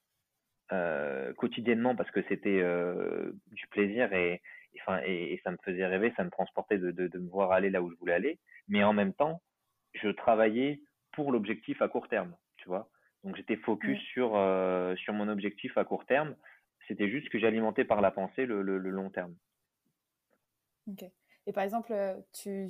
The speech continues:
Speaker 2: passais combien de temps par jour à, je sais pas, c'était, je sais pas, par exemple, au coucher, t'en rêvais, euh,
Speaker 1: Euh, bah, en fait,
Speaker 2: comment ça
Speaker 1: alors,
Speaker 2: se
Speaker 1: alors, comment ça s'est passé ? En gros, euh, donc de mes, ouais, je te dis, de mes treize ans, on va dire, à mes vingt-deux ans,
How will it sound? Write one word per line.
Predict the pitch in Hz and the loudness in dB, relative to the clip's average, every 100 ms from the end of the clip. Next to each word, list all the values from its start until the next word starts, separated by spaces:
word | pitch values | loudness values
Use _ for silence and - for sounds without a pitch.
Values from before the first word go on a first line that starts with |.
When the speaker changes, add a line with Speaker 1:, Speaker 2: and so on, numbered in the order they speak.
| 175 | -4
Speaker 2:
passais | 190 208 | -4 -4
combien | 202 208 208 | -4 -4 -4
de | 190 | -6
temps | - 202 | -6 -4
par | 196 196 | -4 -4
jour | 190 214 | -8 -6
à, | 190 180 180 180 _ _ _ _ _ _ _ _ _ | -4 -4 -6 -12 _ _ _ _ _ _ _ _ _
je | - | -12
sais | 208 | -12
pas, | - | -10
c'était, | - 202 208 196 | -8 -2 0 0
je | |
sais | 202 | -2
pas, | 196 | -4
par | |
exemple, | 196 196 | -4 -4
au | 196 | -4
coucher, | 220 - 240 240 226 | -6 -2 0 0 0
t'en | 190 | -4
rêvais, | 180 214 190 220 247 254 254 | 0 0 2 0 0 -2 -2
euh, | 202 190 190 | -2 -4 -4
Speaker 1:
Euh, | 208 190 190 - | -4 -2 -2 -2
bah, | - 95 92 | 2 2 2
en | |
fait, | 101 | 2
Speaker 2:
comment | 123 220 | 4 6
ça | |
Speaker 1:
alors, | 95 95 | 6 4
Speaker 2:
se | - - - _ - | 0 -16 -20 _ -8
Speaker 1:
alors, | 101 95 | -2 -2
comment | - 127 | 0 0
ça | 120 101 | 0 -2
s'est | 104 | 2
passé ? | 101 98 135 143 - - - | 2 2 0 -2 -8 -18 -8
En | - 95 | -4 -2
gros, | 92 107 127 123 | 2 4 4 4
euh, | 98 95 90 90 90 | 4 2 0 0 -2
donc | 98 90 | -6 -6
de | 95 | -4
mes, | 92 92 90 | -2 -2 0
ouais, | 90 107 | 2 0
je | - | -2
te | |
dis, | 95 | -8
de | 92 | -6
mes | 90 85 | -4 -4
treize | - 120 113 | 2 2 2
ans, | 127 | 0
on | 123 | 2
va | 104 | 2
dire, | 104 113 | 4 2
à | 98 | 2
mes | 95 | 0
vingt-deux | 95 120 110 110 95 | 0 0 0 -4 -4
ans, | 101 | -10